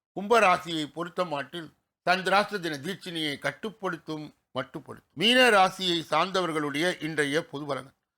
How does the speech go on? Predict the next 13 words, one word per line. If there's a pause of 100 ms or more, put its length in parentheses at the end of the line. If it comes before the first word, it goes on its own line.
(340)
தெளிவான
முடிவுகளை
எடுக்க
முடியாமல்
குழம்புவீர்கள்.
குடும்பத்தில்
உள்ளவர்கள்
உங்கள்
நிறை
குறைகளை
எடுத்து
சொன்னால்
கோபப்படாது.